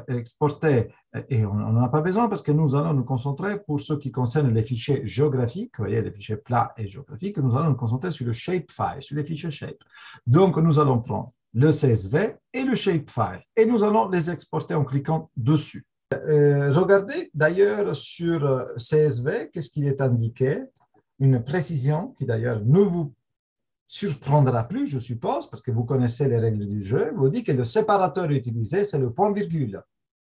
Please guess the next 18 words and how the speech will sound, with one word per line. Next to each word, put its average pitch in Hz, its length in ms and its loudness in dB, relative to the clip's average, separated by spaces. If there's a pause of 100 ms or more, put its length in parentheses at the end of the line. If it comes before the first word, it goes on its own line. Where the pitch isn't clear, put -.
Voilà. 151 340 0 (640)
Ça, - 260 -16 (160)
si - 160 -10
vous 113 160 -4
allez 110 160 -4
l'importer, 110 560 -4
vous 156 60 -6
savez 135 340 0
qu'il 131 100 0
faut 127 120 0
utiliser 113 400 0
comme 123 200 2
délimiteur 135 580 2
ou 101 60 -2
séparateur 113 760 -2
le 143 180 2
point 175 180 4
virgule. 123 380 -2